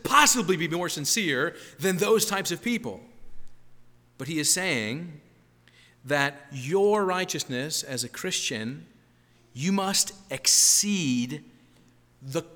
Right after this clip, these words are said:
kind of righteousness that the Pharisees have by possessing a true righteousness rather than their false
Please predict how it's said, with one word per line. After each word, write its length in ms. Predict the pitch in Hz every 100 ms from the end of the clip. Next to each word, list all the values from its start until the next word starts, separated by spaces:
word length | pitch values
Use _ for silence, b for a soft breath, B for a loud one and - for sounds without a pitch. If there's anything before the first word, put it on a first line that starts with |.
| -
kind 920 | - - - - 254 247 240 208 170
of 160 | 151 127
righteousness 880 | 123 117 104 95 101 85 - - - B B B
that 140 | 127 123
the 60 |
Pharisees 680 | 120 139 123 123 - 110 98
have 540 | 117 98 87 92 - _ B B B 113
by 360 | 135 135 143 139
possessing 720 | - 131 143 143 - 143 139 139
a 360 | 131 127 123 - -
true 760 | - - - - 202 240 240 208
righteousness 800 | 143 139 135 135 - 139 143 - B B -
rather 440 | 117 143 170 160
than 200 | 151 143
their 440 | 143 139 131 127 -
false 840 | - - 160 165 127 - -